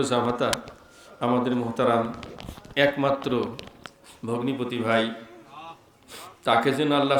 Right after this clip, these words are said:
সুবহানাহু তাআলা আল্লামা রসুলপুর রহমাতুল্লাহ আলাইহির অন্তরের মধ্যে, কলবের মধ্যে যে নিয়ামত দিয়েছিলেন, সেই নিয়ামত যেন কোনো অংশে না রাখেন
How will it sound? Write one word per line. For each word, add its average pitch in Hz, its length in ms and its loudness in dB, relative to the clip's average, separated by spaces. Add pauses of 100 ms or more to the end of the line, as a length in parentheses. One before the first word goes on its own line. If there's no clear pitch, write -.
সুবহানাহু 135 440 4
তাআলা 127 420 4 (520)
আল্লামা 131 300 4
রসুলপুর 139 460 0 (120)
রহমাতুল্লাহ 127 580 -2
আলাইহির 127 260 0 (480)
অন্তরের 131 520 2
মধ্যে, 123 280 0 (340)
কলবের 131 460 2
মধ্যে 117 220 -2 (100)
যে 127 80 2
নিয়ামত 135 460 2 (100)
দিয়েছিলেন, 135 460 2 (680)
সেই 160 260 6
নিয়ামত 151 480 4
যেন 143 140 2 (140)
কোনো 165 180 0 (100)
অংশে 139 280 0 (220)
না 117 160 2
রাখেন 123 300 -2